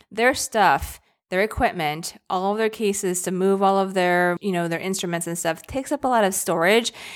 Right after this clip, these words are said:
and no one wants to see all that stuff piled up in a corner in plain view. So make sure you ask about that as well. Okay, now we're going to move on to question three. Question three is, where does the wedding party typically get ready?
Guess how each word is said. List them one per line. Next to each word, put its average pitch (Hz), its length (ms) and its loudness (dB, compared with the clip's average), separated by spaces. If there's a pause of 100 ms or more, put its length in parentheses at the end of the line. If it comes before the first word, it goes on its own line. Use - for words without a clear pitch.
(160)
and 190 320 -2
no 202 160 4
one 262 280 -2
wants 233 300 0
to 196 80 -4
see 196 220 -2
all 180 140 2
that 190 220 0
stuff 185 240 -2
piled 170 300 2
up 165 140 0
in 165 60 -4
a 165 80 -2
corner 170 580 0
in 180 220 -2
plain 156 320 -4
view. 143 320 -6 (340)
So - 200 -6
make 294 160 -4
sure 262 160 -4
you 233 80 2
ask 190 240 2
about 180 240 0
that - 260 -2
as 165 160 -4
well. - 260 -4 (840)
Okay, 233 240 2
now 185 220 4
we're 214 80 4
going 240 180 2
to 269 100 -6
move 202 300 2
on 165 300 0 (380)
to 269 140 -2
question 190 720 -2
three. 175 640 -4 (480)
Question 302 340 0
three 214 240 0
is, 160 460 -4 (140)
where 226 260 0
does 392 160 2
the 427 140 4
wedding 233 280 4
party 185 280 -2
typically 208 480 -6
get 277 160 -4
ready? 202 420 0